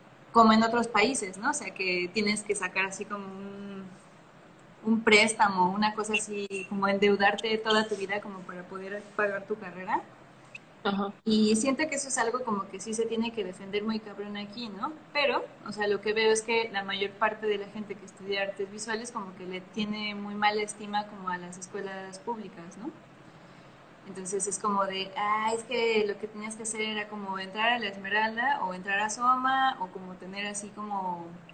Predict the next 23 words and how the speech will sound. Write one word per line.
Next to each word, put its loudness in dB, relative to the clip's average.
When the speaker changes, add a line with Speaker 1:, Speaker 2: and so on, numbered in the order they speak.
Speaker 1:
eh, -4
o, 0
o 0
estar 6
como, 4
haber 8
entrado 4
como -2
a -6
la -6
Ibero 4
o 6
haber 6
entrado 4
así 4
como 4
a 10
una 2
escuela 0
privada 0
en -6
otro -8
país -4